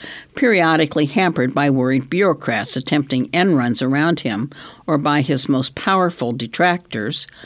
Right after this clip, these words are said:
Ivanka Trump and Jared Kushner, whispering reservations into the president's ear.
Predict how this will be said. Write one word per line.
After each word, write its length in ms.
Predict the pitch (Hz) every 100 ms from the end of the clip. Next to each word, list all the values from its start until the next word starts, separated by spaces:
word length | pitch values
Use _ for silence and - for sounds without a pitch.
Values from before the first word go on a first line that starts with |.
| - -
Ivanka 500 | 175 151 143 139 151
Trump 460 | - - 123 143 - -
and 320 | 147 135 135
Jared 400 | 131 135 123 113
Kushner, 600 | - 285 - - 90 131 - - - -
whispering 560 | 196 196 - 170 160
reservations 800 | 135 135 147 143 214 196 135 131
into 240 | 147 143 165
the 80 |
president's 640 | 180 - 120 - 131 120 -
ear. 320 | 202 147 101